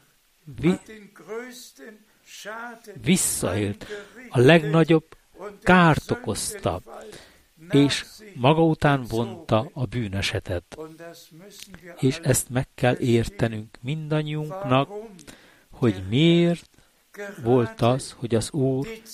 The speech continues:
éppen a nyelvet vette, és megérintette a pünkösd napján.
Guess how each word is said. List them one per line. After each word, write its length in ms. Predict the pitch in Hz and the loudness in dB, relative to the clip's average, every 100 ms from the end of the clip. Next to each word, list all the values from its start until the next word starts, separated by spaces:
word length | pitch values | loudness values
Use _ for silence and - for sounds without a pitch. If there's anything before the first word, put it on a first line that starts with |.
| - 233 - | -16 -14 -6
éppen 640 | 220 180 - _ _ 165 156 | 4 4 4 _ _ 0 0
a 60 | |
nyelvet 760 | 151 160 147 110 90 104 - 101 | 2 4 6 6 4 0 -2 -2
vette, 720 | 104 117 117 285 254 - 143 147 151 151 | 0 0 -2 -16 -4 2 2 0 -10 0
és 260 | 156 - - | 2 2 2
megérintette 1400 | 143 170 123 101 107 104 - - 101 _ _ - - 233 247 262 240 | 4 4 4 2 2 -2 -4 -2 -2 _ _ -2 -2 -2 -8 -8 -4
a 80 | |
pünkösd 840 | - - 117 101 92 - 107 101 - | -4 -2 -4 -4 -10 -10 -8 -8 -8
napján. 680 | 101 - - 117 101 92 | -8 -8 -6 -2 -2 -2